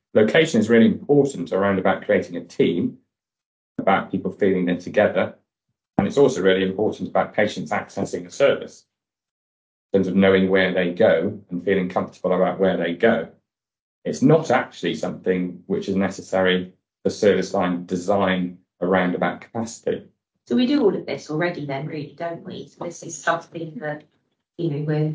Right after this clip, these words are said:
Speaker 2: kind of familiar with in terms of how we've built our rotas and things like that. So how, how, so what would be the relevance of this in terms of, um,
Speaker 1: The relevance in terms of this now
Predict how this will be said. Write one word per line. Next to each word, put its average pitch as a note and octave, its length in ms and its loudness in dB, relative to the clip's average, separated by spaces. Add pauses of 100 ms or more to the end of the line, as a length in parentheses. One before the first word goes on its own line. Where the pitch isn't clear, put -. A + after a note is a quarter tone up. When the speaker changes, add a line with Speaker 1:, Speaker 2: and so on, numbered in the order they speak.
Speaker 2:
kind D#3+ 280 -4
of - 80 -18
familiar E3 400 -2
with D3+ 320 -6
in D3+ 180 -12
terms D3+ 440 -12
of D3 160 -4 (600)
how D#3 220 -2
we've D#3+ 200 -6
built D3+ 300 -4
our D3+ 160 -10
rotas D3 800 -10 (280)
and C#3+ 120 -20
things D3+ 200 -6
like - 120 -6
that. C#3+ 200 -4
So D3+ 200 -4
how, F3 280 -2
how, D#3 380 -4 (640)
so D3+ 140 -8 (200)
what D#3+ 220 -8
would D3+ 180 -14
be D3 180 -6
the D3+ 120 -8
relevance D3+ 600 -10
of - 80 -20
this - 200 -20 (540)
in D3+ 80 -14
terms D#3 300 -12
of, D#3 100 -20 (680)
um, D3 200 -14 (920)
Speaker 1:
The A2+ 100 4
relevance B2+ 460 6
in G#2+ 100 0
terms G#2+ 200 4
of G2+ 80 0
this G2+ 180 0
now G#2 300 2